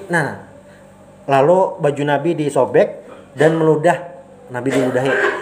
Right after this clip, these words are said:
Setelah kejadian itu, Nabi jarang kan berdoa. Nabi itu jarang mendoakan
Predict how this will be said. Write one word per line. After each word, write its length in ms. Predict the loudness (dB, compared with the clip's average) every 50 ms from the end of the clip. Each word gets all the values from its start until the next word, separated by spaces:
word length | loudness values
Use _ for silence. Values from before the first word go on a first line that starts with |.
| -12 -14 -14
Setelah 320 | -8 -2 0 2 2 2
kejadian 480 | 0 0 2 2 2 2 0 -2 -4 -4
itu, 160 | -6 -6 -4
Nabi 180 | -2 -2 -2
jarang 240 | 0 2 2 2 2
kan 100 | 0 0 0
berdoa. 580 | 0 0 0 0 -2 -2 -4 -6 -10 -18 -16 -10 -6
Nabi 180 | -4 -2 -2
itu 100 | -2 0 0
jarang 320 | 2 2 2 2 2 2 2
mendoakan 580 | 2 2 2 2 2 0 -2 -2 -2 -6 -8